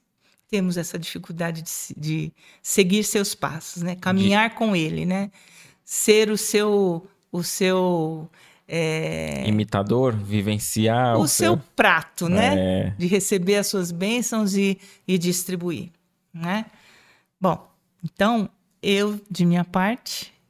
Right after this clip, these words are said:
Speaker 2: Não,
Speaker 1: acho que a gente
Speaker 2: tranquilo.
Speaker 1: tem que se abraçar com o mestre, seguir o nosso caminho, entender que a verdadeira vida está em Jesus, porque ele é a verdade e a vida, né?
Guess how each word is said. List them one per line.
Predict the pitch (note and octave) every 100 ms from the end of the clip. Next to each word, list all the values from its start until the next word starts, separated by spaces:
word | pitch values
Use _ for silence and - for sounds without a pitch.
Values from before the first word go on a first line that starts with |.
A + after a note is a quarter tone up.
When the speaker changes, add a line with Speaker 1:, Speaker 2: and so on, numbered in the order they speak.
| _ -
Speaker 2:
Não, | A2 A2+
Speaker 1:
acho | G#2 G2
que | -
a | F#3+
gente |
Speaker 2:
tranquilo. | D#3+ F#3+ G#3
Speaker 1:
tem | F3+
que |
se | - G3+
abraçar | F3 F3 F3 E3+
com | E3 F3+
o |
mestre, | F#3+ A#3 C4 - - - _ _ - _
seguir | - - F3+ E3+
o | E3+
nosso | E3+ -
caminho, | - F#3+ G#3+ C#4 D#4 - _ _ _ _
entender | F3+ F#3 F#3 F3+ E3 E3+ F3+ F#3+ F#3+
que | F#3+ F3+
a |
verdadeira | F3 F#3 E3 E3+ D3+ D3+ D#3+ E3+ E3+ D#3+
vida | - E3+ F#3 A3 B3 - _ _ _ _ _ _ _ _ _ -
está | - E3
em |
Jesus, | D#3 E3 D#3+ D#3+ D#3 - _
porque | F3+ -
ele | F3+ F3 E3+
é | D#3+ E3 E3 _ _ _ _ _ _
a | -
verdade | D#3 E3 D3+ D3+ D3+ E3
e |
a | D#3
vida, | F3+ F3+ -
né? | F#3 F3+